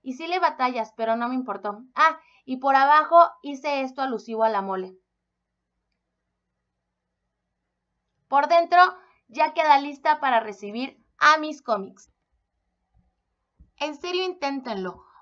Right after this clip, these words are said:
Cualquier duda me dicen y yo se las resuelvo. No hay nada más satisfactorio que hacer tus propias cosas. Además, serán únicas y originales.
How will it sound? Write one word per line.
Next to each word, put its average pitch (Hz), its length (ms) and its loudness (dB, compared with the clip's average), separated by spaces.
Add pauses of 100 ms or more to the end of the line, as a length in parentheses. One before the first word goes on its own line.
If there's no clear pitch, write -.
(120)
Cualquier 285 540 0
duda 320 340 -2
me 254 120 -8
dicen 262 500 -8
y 202 140 -16
yo 240 160 -8
se 240 160 -10
las 208 180 -4
resuelvo. 220 540 -8 (260)
No 311 100 -2
hay 339 100 2
nada 349 240 0
más 339 180 -2
satisfactorio 240 720 -10
que 240 80 -14
hacer 208 220 -14
tus 233 160 -18
propias 214 380 -12
cosas. 196 360 -18 (280)
Además, 285 460 -2
serán 311 320 -4
únicas 269 440 -12
y 226 60 -12
originales. 196 680 -12